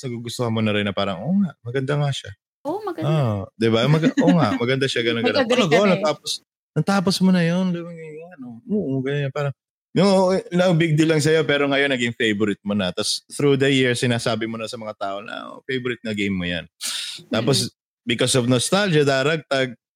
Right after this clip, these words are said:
Speaker 1: Tapos yan, magre-remake, "Oh, nilaro ko yan dati, ah. Galing ko dyan, ah." Yung parang, ayun. So, dyan, dyan, dyan, dyan.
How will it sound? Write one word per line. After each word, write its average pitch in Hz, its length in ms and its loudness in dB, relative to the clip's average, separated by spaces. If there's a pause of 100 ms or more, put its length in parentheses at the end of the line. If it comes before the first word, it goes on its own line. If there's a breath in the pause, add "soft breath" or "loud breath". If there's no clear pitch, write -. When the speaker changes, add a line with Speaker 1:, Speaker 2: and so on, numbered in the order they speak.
(240)
Speaker 1:
Tapos 104 320 0
yan, 151 160 4
magre-remake, 123 640 0
"Oh, 202 160 0
nilaro 165 400 2
ko 170 160 0
yan 180 160 2
dati, 175 480 0
ah. 143 240 0 (400)
Galing 131 240 0
ko 160 160 -2
dyan, 208 160 0
ah." 151 240 2
Yung 123 160 -2
parang, 110 240 -4
ayun. 78 400 -12 (480 loud breath)
So, - 160 -2
dyan, 131 320 0
dyan, 131 160 0
dyan, 117 240 2
dyan. 101 240 0